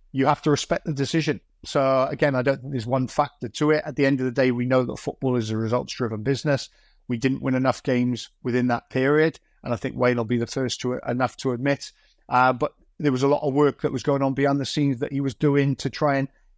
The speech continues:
move the club forward. And I think he did that. And obviously now the decision's been made. You, you respect the decision and you move on. But I've got no doubt in my mind that Wayne will be back.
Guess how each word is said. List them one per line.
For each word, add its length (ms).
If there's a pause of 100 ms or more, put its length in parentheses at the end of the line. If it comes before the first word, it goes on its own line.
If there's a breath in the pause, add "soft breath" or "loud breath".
(160)
move 240
the 80
club 220
forward. 380
And 100
I 60
think 200
he 120
did 200
that. 220 (100)
And 140
obviously 380
now 260
the 140
decision's 380
been 180
made. 360
You, 280
you 160
respect 360
the 80
decision 520
and 120
you 80
move 240
on. 260
But 200 (540)
I've 120
got 160
no 140
doubt 220
in 60
my 120
mind 280
that 60
Wayne 240
will 80
be 100
back. 300